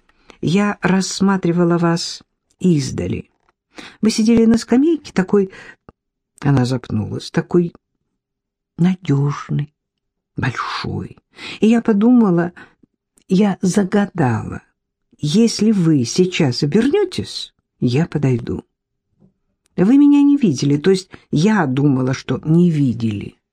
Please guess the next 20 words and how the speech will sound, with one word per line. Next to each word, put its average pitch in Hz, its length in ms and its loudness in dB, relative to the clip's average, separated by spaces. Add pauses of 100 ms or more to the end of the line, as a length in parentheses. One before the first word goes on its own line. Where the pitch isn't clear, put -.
(640)
«Я 123 220 0
вас 113 160 -8
прекрасно 117 720 -8
видел, 110 400 -6
Кира. 165 460 -6 (920)
Я 147 340 2
дал 185 460 0
вам 127 460 0 (400)
десять 202 800 0
минут 175 580 2
форы, 131 580 0 (580)
а 381 120 -2
потом 170 300 2
подошёл 117 500 -2
сам. - 360 -10 (800)
Я 160 160 0
боялся, 165 720 0 (240)
что - 160 0
вы 165 160 4
уйдёте». 147 800 -2